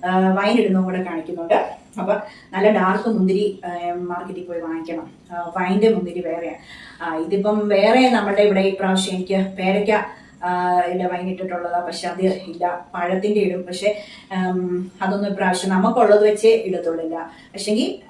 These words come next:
ഉം, മുന്തിരിയുടെ ഇടുമ്പോ പുറത്ത് നമുക്ക് മുന്തിരി ഇല്ലല്ലോ. നമുക്കിവിടെ എന്ത്, ആ, ഫ്രൂട്ട്സ് ഉണ്ടെങ്കിലും അത് വെച്ചൊക്കെ ഞാനിങ്ങനെ ഇടും. അപ്പം അങ്ങനെ ഇട്ടതാ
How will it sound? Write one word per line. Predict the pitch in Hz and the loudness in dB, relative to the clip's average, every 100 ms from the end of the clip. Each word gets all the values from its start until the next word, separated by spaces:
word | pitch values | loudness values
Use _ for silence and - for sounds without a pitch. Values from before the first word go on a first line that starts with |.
| - | -2
ഉം, | 233 226 220 220 - | 0 2 0 -2 2
മുന്തിരിയുടെ | 247 254 262 262 | 4 6 8 8
ഇടുമ്പോ | 254 220 233 | 8 6 6
പുറത്ത് | 226 185 185 180 | 4 0 0 -2
നമുക്ക് | 208 214 | -2 0
മുന്തിരി | 220 214 208 | 0 2 2
ഇല്ലല്ലോ. | 208 190 170 - - - - | 2 0 0 -2 -12 -20 -12
നമുക്കിവിടെ | - 262 269 254 | 0 2 6 4
എന്ത്, | 247 254 247 - | 6 4 2 0
ആ, | 208 | 0
ഫ്രൂട്ട്സ് | 208 220 208 | 4 4 4
ഉണ്ടെങ്കിലും | 208 208 196 | 2 4 4
അത് | 190 | 4
വെച്ചൊക്കെ | 190 - - - | 0 -2 -6 0
ഞാനിങ്ങനെ | 226 190 185 185 190 185 | 2 2 2 0 -2 -4
ഇടും. | 180 170 - - | -6 -6 -10 -12
അപ്പം | 180 214 262 - - - | -4 -4 -4 -12 -18 -6
അങ്ങനെ | 196 240 | 2 6
ഇട്ടതാ | 208 - - 180 | 6 2 -4 -6